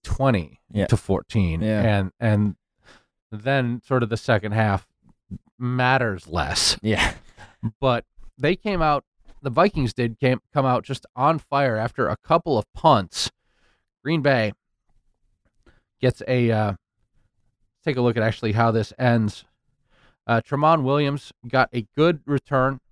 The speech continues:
Speaker 1: off of a punt on Minnesota's first possession of the second half. He returned up to the thirty-five for twenty-three yards.
Speaker 2: Mm-hmm.
Speaker 1: Green Bay gets it up to their own forty-four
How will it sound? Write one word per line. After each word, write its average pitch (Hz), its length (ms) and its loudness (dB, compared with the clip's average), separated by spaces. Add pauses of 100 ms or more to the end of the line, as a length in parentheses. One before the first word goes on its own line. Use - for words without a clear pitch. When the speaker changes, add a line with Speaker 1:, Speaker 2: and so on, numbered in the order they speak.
(140)
Speaker 1:
off 127 240 4
of 120 100 -12
a 113 100 -6
punt 110 380 -2 (800)
on 110 360 2
Minnesota's 127 560 0
first 131 220 -2
possession 120 400 0
of 117 100 2
the 123 60 0
second - 360 -2
half. 104 300 0
He 117 200 2
returned 120 400 0
up 117 140 -2
to 135 100 -6
the 120 240 0
thirty-five 117 600 0
for 113 100 -4
twenty-three 120 540 -2
yards. 98 540 0 (120)
Speaker 2:
Mm-hmm. 117 220 2 (1300)
Speaker 1:
Green 156 120 -2
Bay 147 140 0
gets 143 240 -4
it 131 60 0
up 135 140 4 (100)
to 131 320 0
their 120 240 0
own 156 220 2
forty-four 151 880 0